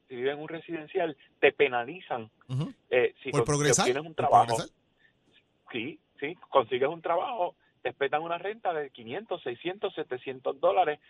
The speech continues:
Speaker 1: con todas las limitaciones que tienen los reglamentos de vivienda pública y de vivienda estatal. Pues entonces, ¿qué conviene más? O sea, e-, es, es un diseño perfecto para perpetuar la pobreza, no para que el ciudadano,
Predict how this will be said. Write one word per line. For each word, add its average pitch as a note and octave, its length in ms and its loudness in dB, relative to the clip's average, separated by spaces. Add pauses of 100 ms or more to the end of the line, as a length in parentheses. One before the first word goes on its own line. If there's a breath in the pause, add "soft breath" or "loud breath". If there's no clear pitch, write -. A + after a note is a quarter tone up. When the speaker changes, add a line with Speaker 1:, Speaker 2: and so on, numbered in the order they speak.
(160 soft breath)
Speaker 1:
con B2+ 140 -12
todas C3 260 0
las E3+ 140 -6
limitaciones F3 640 -6
que C#3+ 100 -10
tienen B2+ 240 -8
los D3+ 120 -2
reglamentos C#3+ 560 -2
de A#2 100 -2
vivienda A#2 420 -4
pública C3 420 -2
y G#2+ 40 -4
de G2+ 120 -2
vivienda G2+ 420 -4
estatal. F2+ 420 -2 (440 loud breath)
Pues G2 140 0
entonces, A2 380 -2
¿qué D3+ 120 -2
conviene C#3+ 420 0
más? F2+ 160 -4
O - 260 -20
sea, F#2+ 220 -4
e-, A2 240 -2
es, C3 200 0 (120)
es C3 140 2
un F3 160 -8
diseño F3 480 -4
perfecto - 720 -4 (280 soft breath)
para A#2+ 220 6
perpetuar A#2 520 -4
la D3+ 140 2
pobreza, C#3+ 600 -4
no B2+ 180 -6
para D3+ 240 -4
que B2 120 -10
el A#2 80 -12
ciudadano, B2 720 -2